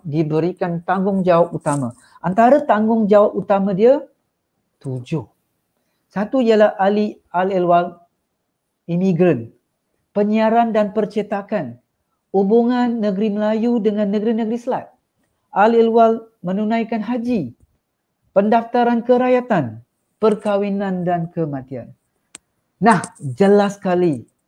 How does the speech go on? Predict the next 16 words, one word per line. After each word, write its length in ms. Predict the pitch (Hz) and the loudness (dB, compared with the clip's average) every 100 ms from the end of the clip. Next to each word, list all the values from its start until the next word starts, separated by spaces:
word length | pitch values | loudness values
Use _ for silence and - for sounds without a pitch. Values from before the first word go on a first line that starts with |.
| _ 156 | _ -8
walaupun 760 | 170 190 202 196 208 196 170 139 | -6 -2 -4 -2 2 2 0 -2
baru 520 | 175 220 247 220 156 | -2 0 2 0 -4
pertama 480 | - 190 190 196 208 190 | -6 -8 -6 -6 -6 -4
kali 360 | 202 214 214 | -4 0 0
menjadi 720 | 190 202 175 190 175 196 185 - _ | 0 -2 -2 -2 -2 -2 -4 -8 _
pemimpin 640 | 220 220 262 302 302 254 | 0 4 4 4 2 2
dalam 320 | 220 220 220 214 | 4 2 2 -2
sistem 400 | 226 190 214 196 | -6 -6 -6 -6
ahli, 280 | 180 175 170 - _ _ _ _ _ - | -6 -6 -6 -10 _ _ _ _ _ 0
Datuk 320 | 214 233 233 | 0 4 2
Onn 200 | 240 233 220 | 4 4 4
Jaafar 360 | 233 233 247 | 2 0 0
diberikan 600 | 208 190 214 233 240 226 - | 0 2 2 2 -2 -4 -4
tanggungjawab 760 | - 240 247 240 247 240 233 | -4 -2 -2 0 0 0 -2
yang 200 | 233 214 | -4 -6
besar. 400 | 202 - 147 110 | -8 -8 -12 -12